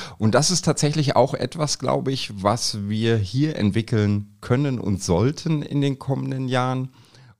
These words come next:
Und, ähm, ich glaube, es gibt erste Anzeichen für ein solches kleines Ökosystem. Aber ja, deswegen steht er für mich an erster Stelle, weil er einfach seit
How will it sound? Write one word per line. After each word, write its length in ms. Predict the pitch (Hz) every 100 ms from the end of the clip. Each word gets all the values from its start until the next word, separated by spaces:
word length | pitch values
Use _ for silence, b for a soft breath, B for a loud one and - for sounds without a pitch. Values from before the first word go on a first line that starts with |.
| _
Und, 1040 | 107 107 107 104 101 101 98 98 95 - -
ähm, 520 | 92 95 92 92 90 - -
ich 80 | -
glaube, 180 | 95 -
es 100 | -
gibt 240 | 127 -
erste 540 | 87 101 - 90 90 87 b b _ -
Anzeichen 920 | 87 131 156 - 143 139 131 131 131 -
für 400 | - 117 110 107
ein 140 | 98
solches 340 | 92 101 - -
kleines 400 | 95 95 92 -
Ökosystem. 840 | 101 98 101 95 95 - 95 95
Aber 380 | - 92 98 98 B B
ja, 240 | 104 123 123
deswegen 400 | 123 - 135 120
steht 220 | 135 120
er 140 | 117
für 140 | - 131
mich 220 | 127 120
an 160 | 104 - -
erster 360 | 120 - 143
Stelle, 420 | - 107 107 151 185 165 B -
weil 180 | 90 107
er 100 | 92
einfach 280 | 107 113
seit 260 | 101 110 104